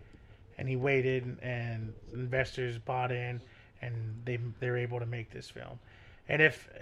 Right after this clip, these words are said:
and I, I think maybe because, you know, we're,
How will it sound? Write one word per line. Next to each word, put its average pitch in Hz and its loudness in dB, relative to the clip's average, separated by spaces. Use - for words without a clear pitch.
and 139 2
I, 143 4
I 151 0
think 170 4
maybe 156 4
because, 147 4
you 139 0
know, 127 2
we're, 131 4